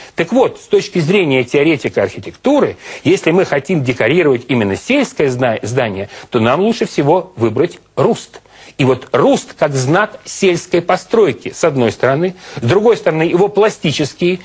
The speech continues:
фактурные, масштабные ценности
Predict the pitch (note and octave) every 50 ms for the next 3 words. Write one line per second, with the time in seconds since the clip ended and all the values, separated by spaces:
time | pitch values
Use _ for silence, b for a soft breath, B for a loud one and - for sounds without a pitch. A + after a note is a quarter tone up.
0 | B B B B - - G3+ G3+ - - - G#3+ F#3+ D#3+ D3 D3 D3+ D#3 E3 F3+
1 | E3+ F3 B B B D3 F#3+ G3+ - - - G3+ E3 D3 C#3 C#3+ D#3 E3+ E3+ -
2 | - G#3 G3 F#3+ G3 F3 - - - G3 -